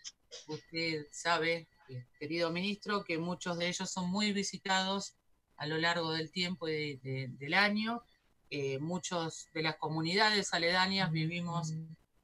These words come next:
en función de estos recursos naturales y de la posibilidad de conservarlos y disfrutarlos.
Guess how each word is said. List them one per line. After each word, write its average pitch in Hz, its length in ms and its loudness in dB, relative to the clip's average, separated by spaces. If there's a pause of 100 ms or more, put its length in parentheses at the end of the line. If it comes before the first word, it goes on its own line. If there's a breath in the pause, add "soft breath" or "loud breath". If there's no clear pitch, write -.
(140)
en 143 200 -6
función 175 480 -2
de 165 120 2
estos 165 280 -2
recursos 165 420 -6
naturales 214 640 2
y 185 60 0
de 175 80 2
la 165 140 0
posibilidad 175 680 -2
de 185 100 -2
conservarlos 214 1040 0
y 175 100 -2
disfrutarlos. 147 800 -4